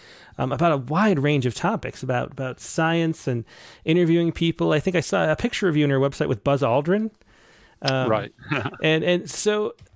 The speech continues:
Speaker 1: so how does it compare? Um, d-, does writing for that context, for an audience in prose, does that affect your poetry?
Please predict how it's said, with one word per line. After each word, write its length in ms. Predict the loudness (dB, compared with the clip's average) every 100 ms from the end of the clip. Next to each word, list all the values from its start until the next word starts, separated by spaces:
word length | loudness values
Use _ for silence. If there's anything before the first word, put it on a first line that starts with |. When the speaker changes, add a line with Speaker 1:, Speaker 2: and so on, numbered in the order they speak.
| _ -12
Speaker 1:
so 240 | -4 -2
how 200 | 0 0
does 200 | 2 2
it 340 | 0 -2 -10 -6
compare? 880 | -2 -2 2 4 4 4 2 -2 0
Um, 500 | 0 0 -4 -8 -2
d-, 140 | -2 0
does 240 | 0 0
writing 500 | 2 2 2 0 -2
for 280 | -6 -4 0
that 240 | 2 0 0
context, 600 | 0 0 0 -4 -6 -2
for 120 | 0
an 80 | 2
audience 560 | 2 2 0 0 -2
in 160 | -2 -2
prose, 680 | 0 2 4 2 -2 -10 -6
does 140 | 0
that 120 | 0
affect 300 | 0 -2 -2
your 120 | -2 -2
poetry? 640 | 0 0 0 -2 -2